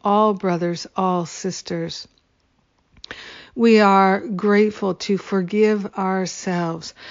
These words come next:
for believing in separation and keeping separation thinking and separation consciousness in our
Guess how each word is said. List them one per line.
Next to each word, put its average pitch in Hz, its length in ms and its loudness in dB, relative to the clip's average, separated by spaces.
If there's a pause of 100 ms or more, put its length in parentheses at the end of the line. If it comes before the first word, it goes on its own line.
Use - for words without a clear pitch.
(160)
for 202 260 2
believing 196 1000 2
in 180 300 -2
separation 170 960 -4
and 170 260 -4
keeping 208 500 -4
separation 180 1120 -4
thinking 185 580 -4
and 160 220 -8 (340)
separation 180 920 -4
consciousness 185 920 -6 (1600)
in 190 520 2 (360)
our 175 460 -2